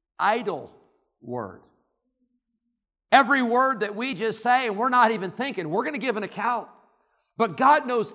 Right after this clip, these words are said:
every word we speak. So that means God's listening. That's why this week our words should be words of kindness.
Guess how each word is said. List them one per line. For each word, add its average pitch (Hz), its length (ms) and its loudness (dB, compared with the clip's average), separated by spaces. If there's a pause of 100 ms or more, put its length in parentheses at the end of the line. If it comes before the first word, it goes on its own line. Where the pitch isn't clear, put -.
every 208 540 2
word 208 600 0
we 220 140 -2
speak. 254 440 -6 (260)
So 285 260 -4
that 311 220 2
means 226 240 -6
God's 170 380 -2
listening. 165 500 -14 (880)
That's 247 280 4
why 240 260 4
this 208 400 -6
week 240 480 -6
our 240 200 6
words 214 440 0
should 220 140 -8
be 190 100 -8
words 180 360 -4
of 147 100 -12
kindness. 180 640 -8